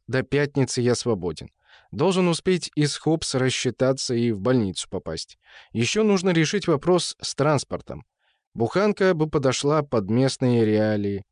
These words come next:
В ней ещё и жить можно. Не прям жить с комфортом, но хотя бы ночевать. А ещё лучше — Уиллис.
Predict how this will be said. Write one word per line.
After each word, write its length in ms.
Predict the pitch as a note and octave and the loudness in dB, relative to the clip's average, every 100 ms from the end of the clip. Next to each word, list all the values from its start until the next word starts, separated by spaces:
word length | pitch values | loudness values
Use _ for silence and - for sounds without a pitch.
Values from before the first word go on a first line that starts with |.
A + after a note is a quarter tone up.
| _ _ _ _ | _ _ _ _
В 120 | - A2 | -6 0
ней 160 | E3+ | 2
ещё 180 | E3+ - | 2 2
и 100 | F3 | 2
жить 260 | D#3 G3 - | 2 -2 -4
можно. 360 | G#2 E2 C#2 - _ _ _ _ - | -6 -6 -10 -18 _ _ _ _ -4
Не 140 | A#2+ | -2
прям 280 | C3 G3+ G3+ | 2 2 2
жить 240 | C3 C#3+ C3 | 0 -2 -4
с 60 | |
комфортом, 640 | - A2+ - G#2+ F2+ F#2 F2+ | -2 -2 0 -4 -4 -8 -2
но 360 | C#3 A#3 G3 - _ _ | 0 0 -2 -12 _ _
хотя 300 | - A#2+ F3 | -4 -2 0
бы 80 | E3+ | 0
ночевать. 600 | D3 C3 A2+ A#2+ C3+ - _ _ | 0 0 2 2 0 -6 _ _
А 100 | G#2+ | 0
ещё 240 | A2+ A3 | 0 2
лучше — 420 | G#3+ C3 - G2 - _ _ _ _ _ _ - | 0 0 -4 -8 -10 _ _ _ _ _ _ -8
Уиллис. 680 | A2+ F#3 F#3+ A2 D#2+ - - | 0 2 4 2 -2 -10 -14